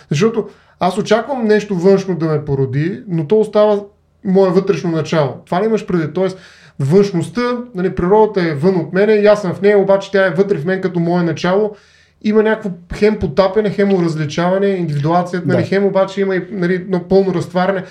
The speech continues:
Speaker 1: което ме конструира като моя вътрешност. Тоест тая динамика, това,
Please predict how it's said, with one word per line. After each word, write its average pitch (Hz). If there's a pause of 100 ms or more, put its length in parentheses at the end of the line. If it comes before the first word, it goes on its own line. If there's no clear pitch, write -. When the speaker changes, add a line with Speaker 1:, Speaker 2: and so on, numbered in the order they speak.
(120)
Speaker 1:
което 202
ме 190
конструира 185
като 160 (100)
моя 180
вътрешност. 190 (220)
Тоест 247
тая 240
динамика, 226 (340)
това, 214